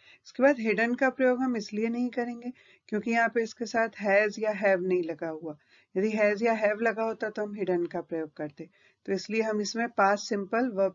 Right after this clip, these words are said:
की सेकंड फॉर्म का प्रयोग करेंगे, hid। अगला प्रश्न है,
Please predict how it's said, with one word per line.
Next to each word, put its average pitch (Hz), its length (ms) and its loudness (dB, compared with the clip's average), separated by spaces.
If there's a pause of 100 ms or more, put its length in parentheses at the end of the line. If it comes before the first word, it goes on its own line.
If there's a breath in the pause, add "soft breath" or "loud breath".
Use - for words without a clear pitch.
की 220 80 -8
सेकंड 185 380 -4
फॉर्म 175 240 -2
का 196 140 -6
प्रयोग 180 320 -4
करेंगे, 190 440 -2 (500 soft breath)
hid। 175 140 2 (3000 loud breath)
अगला 220 300 12
प्रश्न 190 480 6
है, 254 180 2